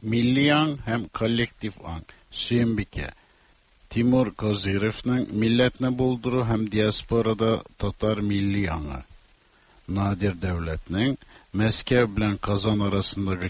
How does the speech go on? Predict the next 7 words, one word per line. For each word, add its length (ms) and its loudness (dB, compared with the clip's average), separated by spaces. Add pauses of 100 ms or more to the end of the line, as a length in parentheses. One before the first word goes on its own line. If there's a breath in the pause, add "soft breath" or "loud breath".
көрәш 460 0 (500 loud breath)
һәм 300 4
моның 240 6 (180)
Татарстанда 1160 2 (400 loud breath)
демократияның 1080 0
тәрәккыятына 920 -2
тәэсире», 640 -2